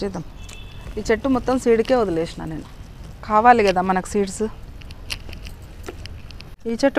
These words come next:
కూడా భలే బాగా వస్తుందండి. చిన్న కుండీలోనే పెట్టుకున్నా కదా, అయినా బాగా వస్తుంది. చూడండి కుండీ ఎంత చిన్న ఉందో,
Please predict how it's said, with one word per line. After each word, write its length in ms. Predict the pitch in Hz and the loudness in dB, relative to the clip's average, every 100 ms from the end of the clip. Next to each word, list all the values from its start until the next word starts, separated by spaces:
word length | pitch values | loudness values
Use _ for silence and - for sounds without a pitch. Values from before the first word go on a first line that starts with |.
| 254 | 6
కూడా 100 | 247 | 8
భలే 140 | 226 208 | 8 10
బాగా 160 | 220 226 | 10 10
వస్తుందండి. 500 | 247 - 226 185 180 180 - - - - | 6 2 2 2 0 -2 -10 -12 -10 0
చిన్న 260 | 233 240 269 277 233 226 - - | 4 8 10 10 8 2 -6 -4
కుండీలోనే 420 | 214 214 226 240 240 | 0 4 6 6 4
పెట్టుకున్నా 320 | 190 - 214 196 | 0 0 0 2
కదా, 180 | 175 226 - - - - - - - - - - - - - - - - - | 2 2 -2 -10 -16 -16 -16 -16 -16 -16 -16 -16 -16 -16 -16 -16 -16 -14 0
అయినా 160 | 202 214 214 | 4 6 8
బాగా 140 | 190 185 | 6 6
వస్తుంది. 200 | - 185 - | 0 0 4
చూడండి 280 | 226 202 185 214 | 4 4 0 0
కుండీ 160 | 214 202 | 2 2
ఎంత 100 | 196 - | 0 0
చిన్న 140 | 202 190 | 0 2
ఉందో, 160 | 165 | 2